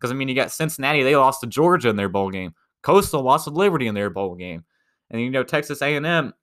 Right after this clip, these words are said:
it, it doesn't matter who you put at this four seed, the outcome is still going to be the same. None of these teams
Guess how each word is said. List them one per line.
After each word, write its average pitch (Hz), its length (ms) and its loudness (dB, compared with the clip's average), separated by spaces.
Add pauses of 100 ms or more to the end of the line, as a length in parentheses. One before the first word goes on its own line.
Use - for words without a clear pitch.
(720)
it, 160 200 0
it 175 180 2
doesn't 180 360 4
matter 143 380 2
who 156 180 0
you 165 220 0
put 147 240 2
at 131 100 0
this 143 160 -4
four 139 320 -2
seed, 113 420 -6 (800)
the 139 140 -4
outcome 139 480 2
is 120 80 0
still 123 280 2
going 113 240 -2
to 110 60 -8
be 104 140 -6
the 98 140 -6
same. 92 360 -6 (320)
None 147 300 4
of 151 80 0
these 143 220 -2
teams 123 520 -4